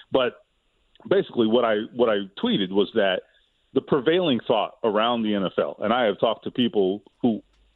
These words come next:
I think absolutely know what they're talking about. And the prevailing thought is that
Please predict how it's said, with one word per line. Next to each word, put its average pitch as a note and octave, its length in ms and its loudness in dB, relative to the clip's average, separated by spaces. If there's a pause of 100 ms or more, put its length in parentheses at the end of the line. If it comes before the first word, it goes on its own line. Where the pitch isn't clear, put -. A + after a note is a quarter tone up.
I B2 260 0
think G#2 200 -2 (160)
absolutely B2+ 600 0
know G#2 160 4
what F2+ 100 0
they're F2+ 100 -2
talking E2 400 -4
about. E2+ 280 -12 (640)
And C#3+ 60 4
the C3+ 40 2
prevailing F3 640 0
thought G#2+ 420 0
is A#2 160 0
that G#2 240 0